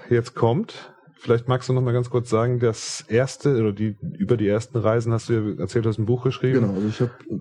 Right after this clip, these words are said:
Speaker 2: das war auch nicht geplant, wie gesagt, sondern zwei acht kam ich zurück, hab für die Yacht einen Artikel geschrieben, das hatte ich mir vorgenommen, hab denen das geschickt, das fanden die gut, haben sie auch in der Bootausgabe damals sogar, also zur Bootsmesse Düsseldorf veröffentlicht, kam wohl gut an,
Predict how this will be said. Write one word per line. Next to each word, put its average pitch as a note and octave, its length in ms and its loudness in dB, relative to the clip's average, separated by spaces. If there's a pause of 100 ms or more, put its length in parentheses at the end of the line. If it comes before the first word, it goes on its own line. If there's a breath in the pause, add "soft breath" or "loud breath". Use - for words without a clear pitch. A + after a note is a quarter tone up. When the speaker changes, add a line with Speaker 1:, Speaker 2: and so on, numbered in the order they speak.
(140)
Speaker 2:
das - 180 -4
war A2+ 140 0
auch - 240 -4
nicht G#2+ 220 -2
geplant, A2 440 0
wie G2 80 -2
gesagt, F2+ 260 -2
sondern G#2+ 360 0
zwei - 240 -4
acht G#2+ 240 -4
kam A2 180 0
ich G#2 120 -4
zurück, C3 340 0
hab - 200 -4
für G#2+ 120 -2
die G#2+ 180 2
Yacht A#2+ 220 -2
einen A2 100 -2
Artikel D#3 300 0
geschrieben, D3+ 400 0
das C3 260 -6
hatte A#2+ 240 -2
ich A2+ 80 -4
mir A2 160 0
vorgenommen, D3+ 560 0 (420 loud breath)
hab G#2 120 -2
denen A2 120 4
das G#2+ 140 -2
geschickt, - 360 0
das A#2 100 -4
fanden A2 260 0
die G#2 80 2
gut, D#3 260 0
haben A#2+ 140 2
sie A2+ 340 0 (200)
auch - 260 -4
in A#2 200 0
der A2 200 0
Bootausgabe A#2+ 920 0
damals A2+ 320 -2
sogar, A2 420 -2 (180)
also G#2 140 -2
zur G#2+ 220 -4
Bootsmesse A#2+ 440 0
Düsseldorf A#2 420 -2
veröffentlicht, C3 520 -2
kam A#2 240 0
wohl A2 140 0
gut G2+ 180 0
an, D3 280 0